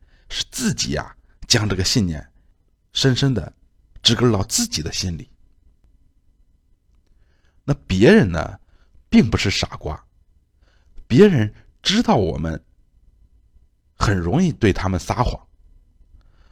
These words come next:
于是呢，他们便会用鹰一样的眼睛，时时刻刻地在盯着我们。那，那个寻找这个蛛丝马迹，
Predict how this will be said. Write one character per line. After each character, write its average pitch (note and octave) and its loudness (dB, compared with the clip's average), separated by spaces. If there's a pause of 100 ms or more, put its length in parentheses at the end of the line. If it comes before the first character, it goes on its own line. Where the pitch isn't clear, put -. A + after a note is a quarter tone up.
(120)
于 A2 0
是 D#3+ 0
呢， E2+ -2 (300)
他 - -2
们 D3 -2
便 A#2+ 4
会 A2+ 0
用 A#2+ -2 (260)
鹰 C#3 2
一 B2+ 2
样 G2 2
的 F#2+ 0
眼 F2+ -2
睛， F2 -8 (240)
时 - 0
时 D3+ 0
刻 - -2
刻 G#2 -2
地 F2+ -2
在 F#2 -2 (120)
盯 F#3+ 0
着 G3+ 2
我 - -6
们。 - -18 (1700)
那， G#2 2
那 E2+ -4
个 E2+ -4
寻 A#2+ 2
找 F2 2
这 G2 2
个 F2 -2 (240)
蛛 A#2+ -4
丝 A2+ -2
马 F2 -2
迹， - -10